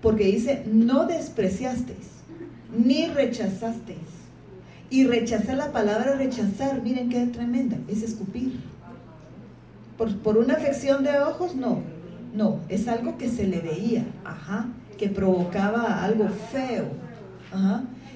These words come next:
Y entonces dice, a causa de eso que tal vez, pues, de-, interfería con lo que él tenía que hacer, entonces aquí él llegó y dice, "Y es una prueba de mi condición física,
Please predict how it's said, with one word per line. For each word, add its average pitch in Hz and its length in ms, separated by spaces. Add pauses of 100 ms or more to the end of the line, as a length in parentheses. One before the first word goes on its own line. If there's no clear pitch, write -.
Y 226 80
entonces 233 400
dice, 262 240
a - 100
causa 262 380
de 220 220
eso 262 200
que 233 120
tal 180 220
vez, 214 380 (140)
pues, 226 300 (240)
de-, 156 160
interfería 185 680
con 214 160
lo 175 100
que 190 100
él 196 80
tenía 226 340
que 233 100
hacer, 226 300 (680)
entonces 220 540 (260)
aquí 226 460
él 240 160
llegó 220 540
y 226 140
dice, 240 400
"Y 233 180
es 220 180
una 269 200
prueba 226 240
de 254 60
mi 233 100
condición 196 380
física, 240 380